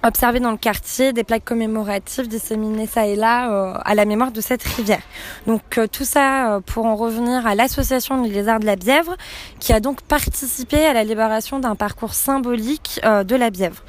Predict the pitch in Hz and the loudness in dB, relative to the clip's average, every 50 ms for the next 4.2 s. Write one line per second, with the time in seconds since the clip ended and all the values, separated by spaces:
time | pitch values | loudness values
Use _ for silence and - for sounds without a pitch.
0 | - - - - - - - - 220 226 - - 262 254 247 214 247 254 226 254 | -18 -16 -16 -14 -14 -16 -6 2 4 4 6 6 2 2 2 -2 -4 0 2 2
1 | 254 254 - - 220 - - 202 208 202 202 202 208 202 208 214 220 220 214 - | 2 2 0 -2 -2 -2 0 0 2 2 2 2 2 2 2 2 2 0 0 -2
2 | - - 196 180 185 180 175 190 185 185 - - - - 247 247 - 254 240 220 | -2 0 0 0 0 -2 -4 -6 -6 -6 -6 -6 0 0 0 2 2 2 2 2
3 | 226 226 220 208 196 185 190 208 196 202 214 208 208 202 202 202 196 202 202 190 | 2 0 -2 -2 -2 -2 -2 -2 -2 0 -2 0 0 0 0 -2 -2 -2 -2 -2
4 | 180 170 170 | -2 -4 -6